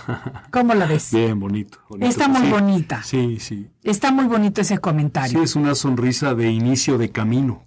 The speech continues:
Speaker 1: ¿no?
Speaker 2: Exactamente.
Speaker 1: Órale, va.
Speaker 2: Exactamente.
Speaker 1: Te dejo lo mejor que te puedo dejar como padre es una sonrisa.
Speaker 2: Exactamente.
Speaker 1: Yo creo que es lo más bonito que te pueden dejar.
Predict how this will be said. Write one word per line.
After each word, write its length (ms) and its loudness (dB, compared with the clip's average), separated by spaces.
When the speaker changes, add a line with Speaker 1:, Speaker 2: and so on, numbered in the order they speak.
Speaker 1:
¿no? 80 -2
Speaker 2:
Exactamente. 760 0
Speaker 1:
Órale, 280 -2
va. 240 -6
Speaker 2:
Exactamente. 680 2
Speaker 1:
Te 120 4
dejo 480 0
lo 140 -2
mejor 340 0
que 120 0
te 100 -4
puedo 200 2
dejar 340 0
como 260 0
padre 300 0
es 160 -4
una 180 0
sonrisa. 600 -10
Speaker 2:
Exactamente. 640 0
Speaker 1:
Yo 60 2
creo 40 -2
que 100 -4
es 60 -4
lo 100 -2
más 200 -6
bonito 320 -14
que 100 -20
te 100 -20
pueden 260 -20
dejar. 240 -20